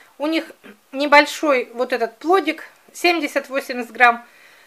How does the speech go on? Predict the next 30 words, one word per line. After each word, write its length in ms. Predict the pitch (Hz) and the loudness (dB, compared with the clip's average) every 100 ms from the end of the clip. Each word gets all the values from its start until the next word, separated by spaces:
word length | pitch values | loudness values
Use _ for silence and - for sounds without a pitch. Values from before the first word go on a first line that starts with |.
| _ _ _ | _ _ _
Их 180 | 311 311 | -2 0
можно 280 | 311 294 285 | -2 0 4
посеять 580 | 294 285 311 269 247 - _ _ | 4 4 0 0 -2 -14 _ _
немного 400 | 254 269 277 254 | -8 -2 0 0
попозже, 680 | 247 277 285 427 339 294 247 - | 2 2 4 2 2 0 -2 4
а 260 | 269 269 277 | 8 10 10
урожай 460 | 311 330 392 330 | 8 6 6 4
они 300 | 285 277 269 - - | 4 0 -6 -12 -20
сформируют 680 | - 285 294 320 349 311 - | -6 -4 0 2 2 0 0
в 60 | |
одно 260 | 262 254 302 | -2 0 -2
время 340 | 262 294 285 | 0 0 0
с 40 | 233 | -4
другими. 560 | 214 240 214 214 190 - _ _ - - - - - | -8 -12 -10 -12 -12 -14 _ _ -20 -20 -20 -20 -2
Но 100 | 294 | 0
вот 120 | 339 | 2
из 160 | 359 - | 0 0
тех, 300 | 359 339 - | 2 2 2
которые 520 | 269 277 311 277 269 | -2 -2 0 2 4
я 280 | 277 277 - _ _ | 4 4 2 _ _
выбрала 760 | 240 320 311 240 233 220 214 - _ | -2 0 2 6 6 6 0 -4 _
для 240 | 220 247 269 | -4 4 8
раннего 440 | 359 392 330 233 | 8 6 2 0
посева, 520 | 226 226 - 254 220 | 4 4 4 -2 -2
именно 320 | 233 285 254 | -2 -2 -2
шестого 540 | 240 - 277 - 294 226 | -4 -6 -8 -4 0 0
февраля, 520 | - 226 226 226 220 | -2 0 4 6 4
в 40 | |
начале 380 | 214 226 254 226 | 2 -2 0 -2
февраля, 500 | 208 220 220 214 202 | -4 -4 -2 0 -2